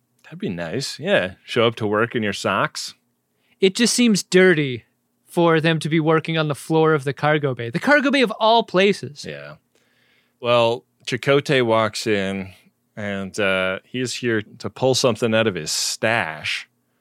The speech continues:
Speaker 1: He has a secret stash of Antarian cider, the real stuff. It's not synthahol. He is primarily concerned about Neelix finding out about it. I would be more concerned about the,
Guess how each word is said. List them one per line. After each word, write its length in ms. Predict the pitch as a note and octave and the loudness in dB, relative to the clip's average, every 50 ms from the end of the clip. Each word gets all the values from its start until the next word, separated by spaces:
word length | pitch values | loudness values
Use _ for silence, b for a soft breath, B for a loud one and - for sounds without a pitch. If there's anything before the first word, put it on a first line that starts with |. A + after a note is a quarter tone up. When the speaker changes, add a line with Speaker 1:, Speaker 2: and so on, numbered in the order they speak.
| _ _ _ _ | _ _ _ _
Speaker 1:
He 160 | - F#2 G#2 B2 | -12 -6 -4 -4
has 600 | B2+ B2+ A#2+ A#2+ A2+ A2 G#2+ G2+ - - - - _ _ | -2 0 0 2 2 2 0 -2 -4 -6 -8 -10 _ _
a 100 | - G2+ F2+ | -8 -8 -6
secret 840 | - - - C#3+ C#3+ C#3+ - D3 C3 B2+ B2 A#2 - - - - - _ _ _ _ _ _ - | -4 -2 -2 -2 -2 0 2 2 4 4 2 2 -2 -8 -12 -12 -14 _ _ _ _ _ _ -16
stash 480 | - - - A2+ G#2 G2+ G2+ G2 - | -12 -4 -2 0 2 2 0 0 -2
of 120 | G#2+ G2 F2+ | -6 -6 -6
Antarian 840 | - G#2+ G2 F#2+ - - - - C3+ D3 E3 F3+ F3+ E3+ D#3 D3 C#3 | -8 -8 -10 -10 -12 -10 -4 -2 0 2 4 4 4 4 4 2 0
cider, 640 | - - - A2+ G2 F2+ E2+ - D#2 D#2+ F2+ F#2+ - _ _ _ _ _ _ _ _ _ _ _ _ _ _ _ _ | -2 0 0 2 2 0 -2 -4 -6 -6 -6 -8 -12 _ _ _ _ _ _ _ _ _ _ _ _ _ _ _ _
the 120 | - G2+ G2 | -6 -6 0
real 280 | A2 C#3+ F3 F#3+ E3+ | 4 4 6 6 4
stuff. 360 | - - - G#2+ F2+ E2 - | 2 0 -2 -4 -4 -4 -6
It's 180 | F#2+ - - - | -12 -12 -4 0
not 220 | C3 C#3+ F3 F#3+ | 2 2 2 0
synthahol. 800 | - - D#3+ D3+ C3+ B2 - C#3 B2+ B2+ B2 B2 A#2+ A#2 A#2 A#2+ A#2 _ _ _ _ _ _ _ _ _ _ _ _ _ _ _ _ _ _ _ | 0 0 0 0 2 2 0 2 2 4 4 4 4 2 0 -2 -8 _ _ _ _ _ _ _ _ _ _ _ _ _ _ _ _ _ _ _
He 220 | _ - F#3 A#3 A#3+ | _ -6 -4 0 0
is 140 | G3+ D3 - | 0 -2 -2
primarily 600 | - - D#3 D#3+ D#3 D3 D3 D3 D3+ C#3+ C3+ B2 | 0 0 2 2 4 4 4 6 6 6 4 4
concerned 360 | - B2+ A2+ - B2+ B2 A#2 | 2 0 0 0 0 0 2
about 200 | A2 G#2+ F#2+ F#2 | 2 0 0 -2
Neelix 540 | F#2+ G2+ A#2 C3+ D#3 D3+ C3 G#2+ - - - | -2 0 2 4 6 6 4 4 0 -2 -6
finding 420 | - G2+ F#2 F2+ E2+ E2+ F2 F2+ | -6 -4 -4 -4 -6 -8 -8 -8
out 200 | F2 F2 F2 F2 | -8 -8 -8 -8
about 280 | F2+ E2 F#2 F2 E2+ E2+ | -6 -6 -4 -4 -4 -6
it. 180 | E2 F2 - _ _ _ _ - | -8 -10 -12 _ _ _ _ 0
I 100 | - G#3 | 2 2
would 200 | D4+ E4+ D#4+ F3+ | 4 2 2 2
be 140 | D#3+ E3+ D3 | 2 2 2
more 480 | C3 B2 B2 C3+ D3+ F3 F3 F3 E3+ | 2 4 4 4 6 6 6 6 4
concerned 520 | - - D#3+ C#3 B2+ A#2+ C3 C3 C3 B2+ B2 | 2 0 0 -2 0 2 2 2 4 4 4
about 380 | A#2+ A2+ A#2+ A#2 A#2 A2 G#2 | 4 4 4 4 2 0 -2
the, 540 | G2 A#2 A#2+ A2+ A2+ A2 A2 A2+ G#2 G2+ A2+ | -2 0 0 2 2 2 2 0 0 -4 -8